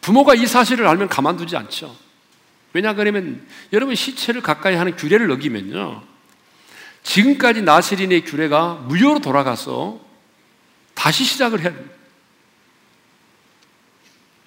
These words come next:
가끔 삼손처럼요, 생각지도 않은 많은 돈을 가져다 주는 남편이 있습니다. 그러면 아내가 묻죠.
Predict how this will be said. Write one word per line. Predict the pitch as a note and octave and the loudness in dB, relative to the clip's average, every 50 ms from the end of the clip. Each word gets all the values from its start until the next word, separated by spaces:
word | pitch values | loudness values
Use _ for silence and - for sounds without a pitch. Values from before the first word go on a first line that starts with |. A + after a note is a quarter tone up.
| _ _ _ _ _ _ _ _ _ _ _ _ _ _ _ _ _ _ _ _ _ _ _ _ _ _ _ _ _ _ | _ _ _ _ _ _ _ _ _ _ _ _ _ _ _ _ _ _ _ _ _ _ _ _ _ _ _ _ _ _
가끔 | - - A2+ A2 - - C#3+ C#3 G#2 F#2+ F#2 - - - - - | -12 -10 -10 -6 -4 -4 -2 -2 -4 -6 -10 -18 -20 -20 -20 -18
삼손처럼요, | - - - A#2+ A#2 A#2 C3+ C3+ B2+ B2+ - G#2+ G2+ F2+ F2+ G#2+ C3+ C3 G#2 G2+ - _ _ _ _ _ _ _ _ _ _ _ _ _ _ _ _ _ _ _ | -16 -14 -10 -8 -8 -6 -4 -6 -6 -6 -8 -10 -10 -12 -12 -12 -10 -12 -12 -16 -20 _ _ _ _ _ _ _ _ _ _ _ _ _ _ _ _ _ _ _
생각지도 | - - - - - - C4 C4+ C4 C4 C4 B3+ C4 - - A3+ G3 G#3+ F#3+ D3 A2 | -18 -12 -10 -6 -4 -2 -2 -2 0 0 -2 -2 -4 -6 -8 -6 -4 -4 -4 -2 -2
않은 | A2 A2 A#2+ C#3 C#3 B2+ A2 G#2 G2+ G2+ G#2 G#2+ - - A#2 C3+ _ _ _ _ _ _ _ _ _ _ - | -2 -2 0 0 -2 -2 -4 -6 -8 -12 -14 -18 -20 -20 -20 -20 _ _ _ _ _ _ _ _ _ _ -14
많은 | G#2+ G#2 F#2+ G#2 C#3+ G#3+ A#3+ G#3+ | -10 -6 -4 -2 -2 0 -2 -2
돈을 | D3+ C3 C#3 D3+ E3 E3+ F3 D#3+ C#3 - | -2 0 0 2 2 2 0 -2 -4 -10
가져다 | - - A2+ G#2+ A#2+ B2 B2+ B2 | -10 -8 -8 -8 -6 -6 -6 -6
주는 | A2+ A#2 A2 A2 | -6 -8 -10 -10
남편이 | G#2 G#2 G2+ G2+ - - C3+ A#2 | -8 -10 -10 -10 -10 -12 -12 -10
있습니다. | G2 - - - A2 G#2 - _ _ _ _ _ _ _ _ _ _ _ _ _ _ _ _ _ _ _ _ _ _ _ _ _ _ _ _ _ _ _ _ _ _ - | -10 -12 -14 -14 -16 -20 -20 _ _ _ _ _ _ _ _ _ _ _ _ _ _ _ _ _ _ _ _ _ _ _ _ _ _ _ _ _ _ _ _ _ _ -16
그러면 | - A#2 A2 A2+ G#2 | -12 -10 -8 -8 -8
아내가 | G2 F#2+ G#2 A2 G#2 G2+ | -8 -8 -8 -8 -8 -8
묻죠. | F#2+ F#2 F#2 - - - A2+ G#2 - | -10 -12 -14 -14 -14 -14 -14 -16 -20